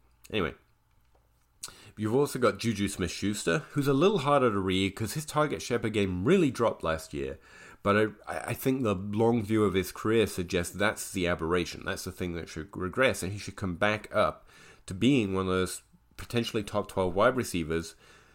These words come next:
who is lower value in that, and we think top twelve wide receivers can stop having this flattening, flattened scoring, which means there might be a slight edge in, in high, in really going hard after the players we think can be top twelve wide receivers,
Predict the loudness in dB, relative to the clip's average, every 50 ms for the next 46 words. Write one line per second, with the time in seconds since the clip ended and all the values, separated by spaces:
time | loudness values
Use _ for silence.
0 | _ _ -4 -2 0 2 2 0 -2 -4 -6 -2 2 4 6 6 4 4 4 2
1 | 2 2 2 2 2 2 2 2 0 2 2 2 0 -2 -4 -4 -2 -2 -2 -2
2 | -2 -2 -2 -2 -4 -8 -8 -6 -6 -4 -4 0 0 0 0 2 2 2 2 0
3 | -2 -4 -4 -4 -2 -2 -2 -2 -2 -4 -8 -8 -8 -8 -4 -2 -2 -2 -2 -2
4 | -4 -2 -2 -2 -2 -2 -4 -6 -8 -10 -6 -2 -2 -2 -2 -4 -4 -4 -4 -4
5 | -6 -10 -10 -6 -2 -2 -2 0 -2 -6 -6 -6 -8 -6 0 2 2 4 4 2
6 | 2 0 -4 -8 -12 _ -20 -20 -20 -20 -20 _ -8 -8 -6 -4 -2 0 0 0
7 | -2 -4 -4 -2 -2 -2 0 2 0 0 2 0 0 0 0 -2 -2 0 0 0
8 | 0 -2 -2 -2 -2 -4 -6 -6 -6 -8 -10 -14 -18 -20 _ _ _ -14 -12 -12
9 | -12 -10 -8 -8 -6 -6 -2 2 2 2 2 0 -4 -12 -10 -6 -6 -4 -4 -4
10 | -6 -6 -2 2 4 4 4 4 4 2 2 2 2 -2 -4 -6 -4 -2 0 0
11 | 0 0 0 -2 -4 -6 -6 -6 -6 -6 -6 -4 -4 -4 -4 -4 -8 -8 -6 -4
12 | -2 0 -2 -2 -4 -6 -12 -12 -12 -8 0 0 0 0 0 -10 -14 -10 -8 -8
13 | -8 -6 -4 -6 -6 -6 -4 -4 -2 -2 -2 0 0 0 0 -2 -4 -12 -12 -16
14 | -18 -18 -18 -20 -20